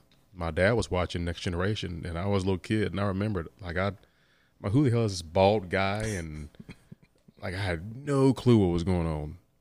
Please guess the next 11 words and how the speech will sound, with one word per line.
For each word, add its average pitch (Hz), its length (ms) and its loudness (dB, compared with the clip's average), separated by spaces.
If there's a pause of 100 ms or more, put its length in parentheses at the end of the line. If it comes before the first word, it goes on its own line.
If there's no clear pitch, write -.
(380)
And 90 100 -10
it 85 80 -4
wasn't 90 360 0
until 87 400 2
a - 100 -20
few 101 100 2
years 92 240 2
later, 113 260 0
I 131 60 -4
was 135 160 -4
like, 78 220 -8